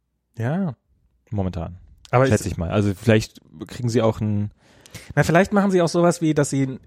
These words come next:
Speaker 1: Intel und ein arm drinne haben und das
Speaker 2: Ja, das heißt ja, der, dann hast du ja den größten Abfuck. Dann brauchst du ja den Code zweimal.
Speaker 1: Dann brauchst du doppelten ram und sowas.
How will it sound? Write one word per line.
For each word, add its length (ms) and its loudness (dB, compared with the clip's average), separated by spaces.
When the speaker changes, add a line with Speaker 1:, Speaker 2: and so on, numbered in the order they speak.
Speaker 1:
Intel 380 2
und 320 -2
ein 80 -6
arm 340 0
drinne 380 0
haben 460 -2
und 340 -2
das 180 2
Speaker 2:
Ja, 80 -8
das 220 -6
heißt 160 4
ja, 80 6
der, 240 2
dann 160 2
hast 120 0
du 40 4
ja 80 4
den 260 -2
größten 300 0
Abfuck. 320 -12
Dann 120 -6
brauchst 220 2
du 40 6
ja 160 4
den 500 -6
Code 160 2
zweimal. 420 2
Speaker 1:
Dann 140 -6
brauchst 200 -6
du 40 -16
doppelten 340 -6
ram 220 -4
und 100 -6
sowas. 280 -4